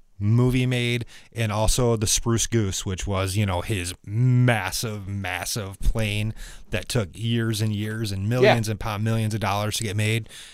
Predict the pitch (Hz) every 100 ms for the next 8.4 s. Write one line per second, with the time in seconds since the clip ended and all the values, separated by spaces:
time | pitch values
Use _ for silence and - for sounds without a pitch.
0 | - - 110 113 - 113 107 117 113 123
1 | 120 127 123 127 104 135 151 127 110 -
2 | - - - - 117 113 107 - - 123
3 | 139 - 117 98 113 92 113 98 90 101
4 | 90 113 95 110 117 120 117 117 110 110
5 | 101 120 107 - 110 113 - 92 - 120
6 | 113 104 123 113 110 101 - - - 117
7 | 120 127 120 123 131 139 - 131 107 101
8 | 101 98 90